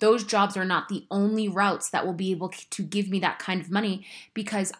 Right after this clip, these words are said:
I was the attraction point. I was the set point for that wealth, for that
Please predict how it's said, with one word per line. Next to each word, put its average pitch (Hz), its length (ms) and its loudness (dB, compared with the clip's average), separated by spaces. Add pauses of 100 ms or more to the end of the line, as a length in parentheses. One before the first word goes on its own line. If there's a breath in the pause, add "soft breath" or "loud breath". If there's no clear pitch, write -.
(100)
I 214 500 6
was 190 220 2
the 190 160 2
attraction 190 640 0
point. 156 320 -6
I 202 160 4
was 208 220 0
the 208 80 -4
set - 420 -2
point 175 320 -4 (260 loud breath)
for 190 640 2 (140)
that 165 460 4 (180)
wealth, 165 440 0
for 208 140 -2
that 170 320 6